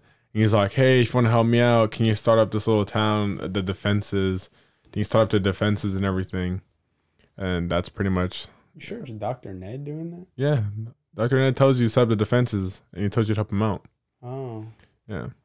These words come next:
Speaker 2: I thought it was, like, some random guy in there.
Speaker 1: No, no, no. Doctor Ned told you to do that.
Speaker 2: Oh.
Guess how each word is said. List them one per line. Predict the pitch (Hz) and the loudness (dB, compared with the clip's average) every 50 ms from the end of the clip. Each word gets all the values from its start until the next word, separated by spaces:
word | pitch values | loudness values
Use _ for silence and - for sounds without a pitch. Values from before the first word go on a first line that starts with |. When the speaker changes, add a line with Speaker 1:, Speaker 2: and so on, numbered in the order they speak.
| _ | _
Speaker 2:
I | - 139 | -16 -12
thought | 139 | -10
it | 135 | -8
was, | 123 113 | -8 -6
like, | 113 113 110 | -6 -8 -8
some | - 120 113 104 | -8 -10 -8 -8
random | 104 107 107 104 101 95 | -8 -8 -8 -8 -8 -8
guy | 87 92 90 80 87 | -10 -10 -10 -10 -10
in | 90 90 92 | -12 -12 -12
there. | 95 101 104 | -14 -12 -8
Speaker 1:
No, | 113 117 113 107 95 | -4 -2 0 0 0
no, | 85 73 65 | -2 -4 -6
no. | |
Doctor | 62 80 87 98 - 104 | -6 -6 -6 -6 -4 -6
Ned | 98 95 | -6 -6
told | - - 95 | -6 -6 -6
you | 92 | -6
to | 90 | -4
do | 98 95 95 | -4 -2 -2
that. | 95 87 - - - | -2 -4 -6 -8 -10
Speaker 2:
Oh. | - 117 110 107 110 113 117 | -10 -8 -8 -6 -6 -8 -10